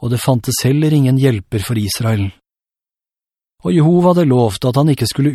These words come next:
utslette Israels navn under himlene. Derfor frelste han dem ved Jeroboams, Jehoas sønns hånd. Og Jeroboams øvrige anliggender, og alt det han gjorde, og hans velde,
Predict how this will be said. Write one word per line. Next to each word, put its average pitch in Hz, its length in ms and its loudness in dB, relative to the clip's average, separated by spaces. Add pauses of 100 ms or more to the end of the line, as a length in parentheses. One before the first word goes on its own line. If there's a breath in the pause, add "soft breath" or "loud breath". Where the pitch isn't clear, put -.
(120)
utslette 165 420 -2
Israels 131 560 -2
navn 120 320 0
under 123 160 0
himlene. 101 540 0 (960)
Derfor 147 420 0
frelste 135 400 -2
han 123 160 0
dem 143 240 2
ved 131 320 2
Jeroboams, 131 960 -2 (240)
Jehoas 120 720 -2
sønns 113 480 -4
hånd. 95 400 -8 (2000)
Og 196 160 -2
Jeroboams 170 800 2
øvrige 139 400 2
anliggender, 117 460 2 (300)
og 160 120 -4
alt 151 240 0
det 147 80 2
han 156 140 2
gjorde, 143 300 2 (480)
og 123 100 -6
hans 113 180 -4
velde, 135 460 0